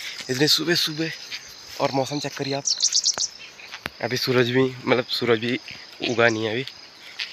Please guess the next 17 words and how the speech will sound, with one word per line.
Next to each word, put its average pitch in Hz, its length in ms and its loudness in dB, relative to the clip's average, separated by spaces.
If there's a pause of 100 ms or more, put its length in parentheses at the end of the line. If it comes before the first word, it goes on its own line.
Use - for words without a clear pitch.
(540)
मैं 107 180 2
जान 110 180 6
लगे 113 200 4
इतनी 117 220 2
जल्दी। 113 240 2 (720)
करिएगा 110 280 4
इस 101 200 -4
मौसम, 95 320 -8 (640)
और 120 100 4
यहाँ 120 220 2
ओसी 123 300 4
ओस 139 220 6
पड़ी 123 200 4
है, 147 60 8
ओसी 123 280 4
ओस 123 260 2
से 139 80 0